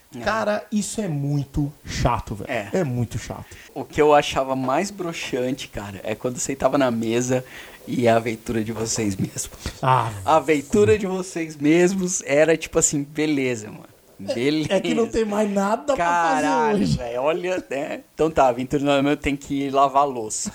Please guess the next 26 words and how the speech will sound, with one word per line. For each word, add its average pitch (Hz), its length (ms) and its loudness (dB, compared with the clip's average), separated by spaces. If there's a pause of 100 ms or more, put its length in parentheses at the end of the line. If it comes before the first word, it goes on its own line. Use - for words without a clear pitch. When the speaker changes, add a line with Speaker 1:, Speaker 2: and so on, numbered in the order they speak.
Speaker 2:
<laughs> - 320 -2 (560)
Speaker 1:
Lavar 127 560 0 (160)
Speaker 2:
É, 220 240 4
e 226 80 -2
eu 254 100 4
acho 277 160 -2
que - 80 0
Speaker 1:
Cara, 143 180 4
Speaker 2:
essa 139 80 -2
Speaker 1:
isso 139 200 -10
era 165 60 -4
muito 135 360 -2
Speaker 2:
é, 269 60 4
Speaker 1:
broxa. 113 300 0
Speaker 2:
e 277 60 8
no 302 120 0
final, 226 360 4
por 277 200 0
quê, 135 240 0
né? 143 200 0 (200)
Vamos 202 300 4
lá. 117 280 4 (180)
Eu 156 120 8
acho 180 140 4
que 226 80 0
a 208 100 2